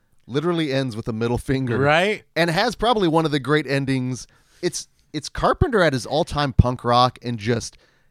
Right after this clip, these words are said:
Speaker 1: anti-Reagan, anti-authority.
Speaker 2: Just fucking killing it. This
Speaker 1: Yep.
Speaker 2: movie is a fucking gem.
Speaker 1: So check that out. Now, that being said, that's happening indoors. Outdoors, the last, on this Saturday, the last outdoor screening, uh,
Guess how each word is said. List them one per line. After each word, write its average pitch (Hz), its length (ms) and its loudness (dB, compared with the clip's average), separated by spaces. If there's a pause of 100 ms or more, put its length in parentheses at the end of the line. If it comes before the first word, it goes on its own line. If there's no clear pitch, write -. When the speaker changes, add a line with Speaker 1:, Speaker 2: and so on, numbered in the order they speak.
(120)
Speaker 1:
anti-Reagan, 135 960 0
anti-authority. 139 1040 0
Speaker 2:
Just 113 240 -12
fucking 135 300 -8
killing 151 400 -4
it. 90 240 -12
This 123 260 -4
Speaker 1:
Yep. 139 80 -10
Speaker 2:
movie 131 280 -6
is 95 140 -10
a 87 80 -12
fucking 98 500 -10
gem. 85 480 -8 (160)
Speaker 1:
So 139 220 -2
check - 480 -4
that 196 160 0
out. 147 160 4
Now, 156 220 4
that 196 320 -4
being 196 220 -4
said, 170 220 -2
that's 233 160 -2
happening 196 360 -2
indoors. 120 680 -4 (720)
Outdoors, 110 840 0 (440)
the 123 120 -6
last, 165 600 -4 (480)
on 131 180 -2
this 180 220 -4
Saturday, 143 360 -2
the 113 140 -6
last 143 340 -2
outdoor 185 360 -2
screening, 151 640 -4
uh, 107 300 -2